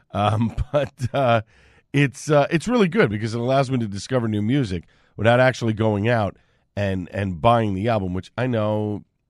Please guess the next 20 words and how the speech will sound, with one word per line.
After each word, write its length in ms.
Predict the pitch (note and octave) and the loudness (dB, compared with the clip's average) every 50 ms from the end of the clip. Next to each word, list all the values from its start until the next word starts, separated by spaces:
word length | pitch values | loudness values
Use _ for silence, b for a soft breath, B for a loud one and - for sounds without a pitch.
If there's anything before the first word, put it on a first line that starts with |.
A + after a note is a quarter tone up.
| _ _ _ _ _ _ _ _ | _ _ _ _ _ _ _ _
you 120 | - D2+ | -14 -14
know, 180 | - - - _ _ _ _ _ _ _ _ _ _ _ _ - | -14 -16 -20 _ _ _ _ _ _ _ _ _ _ _ _ -16
listen, 320 | F2+ D2 - - - - _ | -16 -16 -16 -18 -20 -20 _
I 60 | - | -14
should 120 | - - F2 | -12 -10 -10
be 80 | E2 | -8
buying 280 | D2 C#2 E2+ D#2+ D#2+ D2+ | -8 -8 -6 -6 -6 -8
the 120 | D2 D2 | -8 -8
albums 300 | C#2+ C#2 C2+ C2+ C#2 C2 | -8 -8 -10 -10 -12 -14
to 100 | - - | -16 -20
support 360 | - - - - - C#2 B1+ - | -20 -20 -20 -18 -16 -16 -16 -14
the 120 | C2 C2 | -14 -14
artist. 240 | C2 C2+ D2 D2+ - | -12 -12 -12 -12 -8
And 80 | G#2 | -6
I 60 | G#2+ A#2 | -4 -2
wish 220 | B2 D3 D3 - | -2 -2 -2 -4
I 80 | G#2+ G#2 | -4 -6
could. 260 | - - C#3 B2+ E2+ | -6 -6 -6 -6 -6
If 80 | C#2+ | -8
YouTube 460 | - A2 C3 B2+ - C3 B2 A#2 G2+ | -8 -8 -8 -8 -6 -6 -6 -6 -6